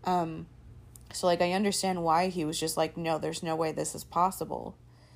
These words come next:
And, but the thing that I should also mention is that the therapy office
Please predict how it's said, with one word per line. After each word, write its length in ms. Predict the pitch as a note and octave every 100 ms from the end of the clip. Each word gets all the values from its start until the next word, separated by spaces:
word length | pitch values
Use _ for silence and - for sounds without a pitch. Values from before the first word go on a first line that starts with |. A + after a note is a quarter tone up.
| - - - -
And, 220 | F#3 F#3
but 420 | F#3 F3 - -
the 100 | A3
thing 260 | G#3 B3 B3
that 180 | A3 -
I 160 | F#3 F#3
should 220 | - F3+
also 340 | - E3+ -
mention 560 | G#3 G3 G3+ - G#3 G3+
is 300 | - F3 E3+
that 200 | F3 E3+
the 80 | F3
therapy 460 | - E3+ F3 G#3+
office 420 | F3+ F#3 - G3